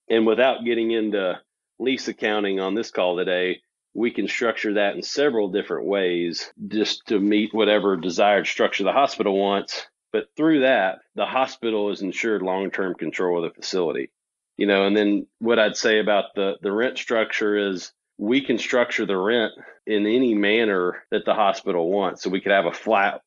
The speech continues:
rent all over the entire term. We can have built-in increases. All of that is just to manufacture the lowest cost debt service, which equals the lowest rent payment.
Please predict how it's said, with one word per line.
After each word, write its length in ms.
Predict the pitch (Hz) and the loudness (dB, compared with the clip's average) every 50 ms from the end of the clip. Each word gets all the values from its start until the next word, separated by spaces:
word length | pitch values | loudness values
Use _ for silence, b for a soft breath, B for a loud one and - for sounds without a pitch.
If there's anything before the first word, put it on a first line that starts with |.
| _ _ _ | _ _ _
rent 340 | 95 95 98 104 101 92 - | -4 -2 0 0 -2 -2 -2
all 380 | - 90 95 95 98 101 - - - 67 71 | -2 0 0 0 0 -2 -4 -6 -8 -6 -4
over 220 | 87 95 98 92 92 | -2 -2 -2 -2 -2
the 60 | 92 | -2
entire 400 | 90 85 - - 104 101 95 92 | -2 0 2 4 4 4 4 2
term. 380 | - 107 98 98 98 98 98 | 0 0 0 2 2 0 0
We 100 | 98 92 | 0 -2
can 160 | 85 - 90 82 | -2 -4 -4 -2
have 360 | 101 90 90 90 87 85 85 - _ _ _ _ - 95 | 0 0 0 2 0 0 -2 -6 _ _ _ _ -12 -4
built-in 440 | 95 117 113 113 110 107 110 107 101 | 0 2 4 4 4 4 2 2 2
increases. 1080 | 101 101 107 107 101 - - 110 110 107 - - 107 104 101 98 98 95 - - - - _ | 2 2 2 0 -2 -2 -2 -2 -2 -2 -2 -4 -2 -2 -2 -2 -4 -4 -6 -8 -8 -10 _
All 400 | - - 101 127 143 143 131 113 | -2 2 2 4 4 4 4 4
of 140 | 101 95 85 | 2 0 0
that 360 | 87 92 92 90 92 90 - - _ - | 0 0 2 2 0 -2 -4 -8 _ -6
is 160 | 104 98 87 | -6 -6 -6
just 380 | 85 - 104 98 - - - - | -4 -4 -4 -4 -4 -6 -8 -6
to 240 | - 101 95 95 92 | -4 -2 -2 -2 0
manufacture 800 | 95 101 107 107 107 101 87 - 107 104 104 - - - 101 | 0 0 0 0 0 -2 -2 0 0 0 0 0 -2 -4 -4
the 60 | 87 87 | -4 -2
lowest 420 | 90 95 98 98 95 87 - - | -2 -2 0 -2 -2 -4 -6 -4
cost 360 | - 104 98 98 92 - - _ - | -2 0 0 0 0 -2 -6 _ -2
debt 220 | - - 110 - | 0 0 0 -2
service, 560 | - - 110 101 101 92 98 95 90 - - | -4 -2 -2 -2 0 0 -2 -4 -4 -6 -6
which 260 | 95 92 90 - - - - _ _ _ - - | -4 -4 -4 -4 -6 -10 -12 _ _ _ -6 -4
equals 360 | 113 98 - 101 98 90 80 | -4 -2 -2 -2 -2 0 0
the 60 | 90 | 0
lowest 460 | 87 98 101 101 98 95 85 - - | 0 2 2 2 2 0 -2 -2 -2
rent 260 | 95 101 113 117 120 | 0 0 0 0 0
payment. 480 | - - 107 104 101 101 101 98 98 | 0 0 2 2 2 2 2 0 -2